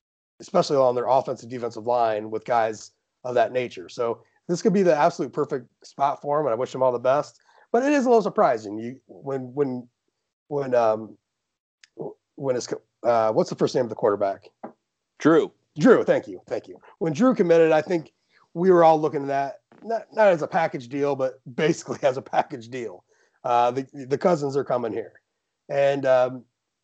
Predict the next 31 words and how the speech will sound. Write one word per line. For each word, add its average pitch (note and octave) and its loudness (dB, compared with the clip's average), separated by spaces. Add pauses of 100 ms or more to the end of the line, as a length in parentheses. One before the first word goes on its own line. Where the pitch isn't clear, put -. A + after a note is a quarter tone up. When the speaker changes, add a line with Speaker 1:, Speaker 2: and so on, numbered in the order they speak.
(300)
Speaker 1:
so, G3+ 0 (480)
so E3 0
if D3 -2
you D#3+ -2
go G3+ 8
from D#3 2
there E3 6
to D3 0
there, C#3 0
yeah, C3 2
it's A2 -10
surprising, A2 -2
but C3 -10 (720)
it G#3 2
is G#3+ 4
what C#3 2
it - -
is. F2+ -12
I, D3 -2
I, D3+ 2
I F#3+ 4
just E3 -10
think E3+ -8
that C#3+ -10
that's D3 -4 (240)
the B2 -6
whole D3 -2
situation, A#2+ -8
the, A2+ -10 (240)
the D3 -10
reclassifying C3+ -2